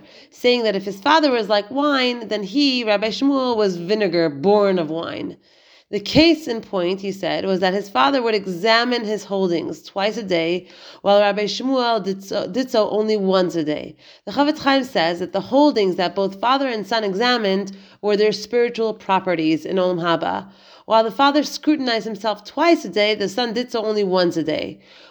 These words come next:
We all own some property in Olam Haba. But if we speak carelessly or hurtfully, we're not likely to be happy with what is constructed on that property. The solution is to check in regularly.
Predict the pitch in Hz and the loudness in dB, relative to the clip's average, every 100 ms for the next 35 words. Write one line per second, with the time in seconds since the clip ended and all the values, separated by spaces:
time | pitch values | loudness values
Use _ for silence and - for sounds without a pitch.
0 | _ 240 247 262 277 - 233 233 220 214 | _ -2 4 4 4 0 0 -2 -6 -8
1 | 208 196 196 185 190 - 180 180 175 160 | -2 -2 -2 -4 -4 -4 -6 -4 -4 0
2 | 160 160 180 - _ _ - - 220 220 | 0 -2 -6 -10 _ _ -20 -4 0 0
3 | 214 208 - 262 254 - 254 262 240 226 | -2 -8 -4 -6 -6 0 4 4 2 -6
4 | - 196 - - 214 196 254 269 269 190 | -8 -10 -10 -4 -4 0 0 0 -2 -6
5 | 175 196 - - - 208 233 240 220 214 | -4 -6 -10 -20 -8 -2 0 2 4 2
6 | 214 196 196 190 175 185 180 180 175 165 | 0 -6 -4 -6 -2 -2 0 -2 -2 -4
7 | 180 175 - 190 190 - 185 - 175 170 | -4 -4 -4 -6 -4 -4 -4 -2 2 2
8 | 160 - - 208 190 165 - - _ _ | 0 -4 2 2 2 -4 -10 -14 _ _
9 | _ - _ 196 220 247 269 254 247 220 | _ -20 _ -8 0 2 4 2 -2 -4
10 | - 233 233 208 196 196 208 190 190 185 | -2 -2 -2 -2 0 2 2 2 0 0
11 | 170 170 190 | -2 -4 -6